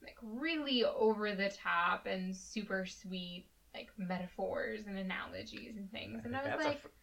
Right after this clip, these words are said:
Speaker 2: food pun.
Speaker 1: "I think that Mick is gonna hate this."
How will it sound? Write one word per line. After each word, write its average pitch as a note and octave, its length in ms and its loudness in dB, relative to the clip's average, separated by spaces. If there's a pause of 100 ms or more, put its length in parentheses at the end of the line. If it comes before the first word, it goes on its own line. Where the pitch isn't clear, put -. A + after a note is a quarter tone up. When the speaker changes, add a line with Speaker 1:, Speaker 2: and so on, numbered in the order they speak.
Speaker 2:
food A#2 200 -8
pun. A2 240 -6 (520)
Speaker 1:
"I D4 240 -2
think A4+ 400 2 (180)
that D4+ 560 2 (760)
Mick D4 180 -2
is D4+ 140 -2
gonna D4 240 0
hate E4+ 360 -4
this." - 300 -2